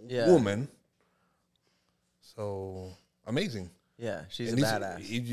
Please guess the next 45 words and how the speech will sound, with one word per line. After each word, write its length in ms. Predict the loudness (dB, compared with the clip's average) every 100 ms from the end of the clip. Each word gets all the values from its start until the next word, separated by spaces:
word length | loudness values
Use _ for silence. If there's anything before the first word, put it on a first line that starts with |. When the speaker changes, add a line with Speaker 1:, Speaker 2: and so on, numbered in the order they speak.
| -4
Speaker 2:
you, 120 | -6 -4
you, 120 | -6 -6 -10
you 100 | -4
can 140 | -2
find 220 | 0 0
it 80 | 0
on, 140 | -2 -2
um, 260 | -4 -8
on, 180 | -10 -10
um, 460 | -8 -10 -10 -14 -16 -20 _ _ -20
on 60 |
the 80 | -12
museum 520 | -8 -6 -2 -2 0
and 120 | -2 -2
everything. 380 | -4 -4 -4
Speaker 1:
Yeah. 80 | -2
Speaker 2:
They 100 | -4
call 220 | 0 2
it 80 | 2
the, 160 | 0 -2
also 480 | -2 -4 -2 -4 -2
the 160 | -6 -8
Las 180 | -10 -10
Manos 360 | -8 -6 -6 -8
Tatuadas. 580 | -8 -6 -4 -6 -12 -18 _ _ _ _ _ _ _ _ -12
They 80 | -4
have 180 | -2
it 120 | -2 -8 _ -20 -20 -12
separate 440 | -6 -4 -4 -6
from 180 | -10 -12
the 60 | -10
body 260 | -10 -8
now. 240 | -8 -10 -10
They 100 | -12
have 160 | -12
it 60 | -14 -14
two 120 | -14 -12
hands 220 | -12 -12
like 160 | -12 -8
that. 220 | -8 -10 -18 _ _ -12
Speaker 1:
Yeah. 220 | -10 -8
Speaker 2:
All 80 | -10
tattooed 440 | -12 -12 -8 -8
and 120 | -8 -8
everything. 400 | -8 -8 -12